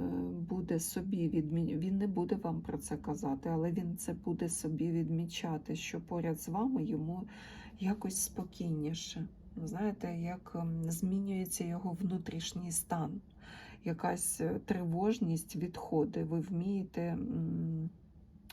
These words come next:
вмієте підтримати. Оце він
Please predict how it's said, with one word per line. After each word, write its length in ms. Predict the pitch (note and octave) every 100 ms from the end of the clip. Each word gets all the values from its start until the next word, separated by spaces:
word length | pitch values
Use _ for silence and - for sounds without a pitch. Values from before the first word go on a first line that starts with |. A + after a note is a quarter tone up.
| - - - - - - - - - - - - - - - - - - - - - -
вмієте 680 | - E3+ G3 A#3+ D4+ C4 G#3
підтримати. 1000 | - G#3 - G#3+ G#3 E3 E3 - - - - - - - -
Оце 300 | E3 - G3+
він 180 | E3